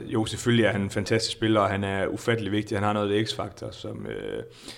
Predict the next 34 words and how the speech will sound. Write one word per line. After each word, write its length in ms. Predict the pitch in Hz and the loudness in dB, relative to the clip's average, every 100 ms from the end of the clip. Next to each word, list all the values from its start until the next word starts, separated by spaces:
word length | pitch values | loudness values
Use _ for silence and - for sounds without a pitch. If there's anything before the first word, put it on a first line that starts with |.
| - - | -18 -8
som 140 | 104 | 0
der 80 | 104 | 4
nogle 160 | 123 131 | 8 8
gange 140 | 120 | 8
har 80 | 107 | 6
manglet 460 | 107 117 113 95 - | 4 4 4 0 -4
tidligere 320 | - 131 110 | 0 4 4
måske 240 | 98 - 107 | 2 -2 0
på 100 | 110 | 0
landsholdet. 540 | 110 107 101 101 - - | -2 -2 -4 -6 -12 -8
Men 200 | 95 90 | -4 -4
jeg 60 | |
vil 60 | 90 | -2
så 160 | 113 110 | 0 0
sige, 280 | - 113 | 2 2
at 120 | 101 101 | 2 0
på, 260 | 104 98 - | -2 -2 2
på 60 | |
den 140 | 117 110 | 2 2
position, 480 | 98 - 123 107 | 0 2 2 4
der 60 | 101 | 2
er 40 | |
måske 260 | 101 101 123 | 0 0 6
ikke, 280 | 117 120 101 85 | 6 6 2 2
øh, 100 | 85 | 2
der, 240 | 113 98 | 4 4
vi, 220 | 92 - - | 0 -4 -4
øh, 340 | 62 57 60 - - - - - | -4 -4 -6 -10 -16 -18 -12 0
er 80 | 120 | 4
allermest 360 | 117 110 101 | 4 4 2
presset. 380 | - 110 - - - - | 2 2 2 -6 -12 -10
Øh, 240 | 90 95 101 | -6 -2 4
der 80 | |
er 420 | 98 104 110 104 | 6 8 8 6